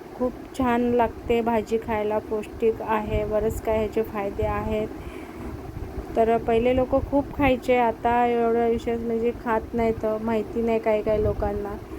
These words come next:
तर मी हे आमच्या गावाहून येताना चाकणमध्ये ही भाजी घेतली. भाजी पण ही वीस रुपये पाव वगैरे भेटते.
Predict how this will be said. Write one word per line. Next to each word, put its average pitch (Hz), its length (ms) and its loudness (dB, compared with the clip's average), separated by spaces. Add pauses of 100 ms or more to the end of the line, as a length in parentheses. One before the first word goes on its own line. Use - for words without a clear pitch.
(500)
तर 226 140 4
मी 247 180 4
हे 262 420 4
आमच्या 233 320 0
गावाहून 226 440 6
येताना 226 680 2 (100)
चाकणमध्ये 214 600 0
ही 220 160 2
भाजी 220 360 0
घेतली. 220 440 4 (640)
भाजी 214 280 2
पण 233 200 2
ही 233 180 6
वीस 233 260 2
रुपये 226 320 4
पाव 214 440 2
वगैरे 214 300 -2
भेटते. - 520 0